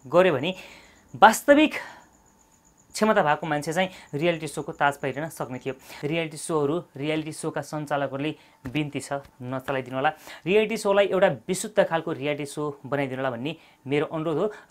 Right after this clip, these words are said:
दर्शक महानुभावहरू, नमस्कार। आज फेरि अर्को एउटा फरक खालको विषयवस्तु लिएर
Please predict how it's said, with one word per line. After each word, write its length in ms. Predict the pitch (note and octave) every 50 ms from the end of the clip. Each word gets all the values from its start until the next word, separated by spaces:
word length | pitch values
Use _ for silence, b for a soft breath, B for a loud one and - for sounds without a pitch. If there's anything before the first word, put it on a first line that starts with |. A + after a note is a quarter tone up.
| B B B B B B B B B B B B -
दर्शक 340 | C3 C3+ E3 E3 - G#3 - -
महानुभावहरू, 500 | F#3+ F3+ F3 E3+ E3 C3+ B2+ C3+ D#3 D#3 B B B B B B
नमस्कार। 800 | C3 B2 B2 A#2+ B2 B2+ - - - - B2+ A#2 A2+ A2+ A2+ - _ _ _ _ _ _ _ _ _ _ _ _ _ _ _ _ _ -
आज 180 | D3+ E3+ F3 A3
फेरि 180 | F#3 G#3+ A3
अर्को 200 | A3 G3+ G3 G3+
एउटा 100 | F#3 G3
फरक 320 | F#3 - - - F#3+ F#3+ F#3 -
खालको 280 | - D#3+ D3+ - D#3+
विषयवस्तु 580 | C#3 C#3 C#3 - - D#3 C#3+ C#3 C#3 - - D#3+
लिएर 320 | C#3 C3+ C3+ C3+ D3 D#3+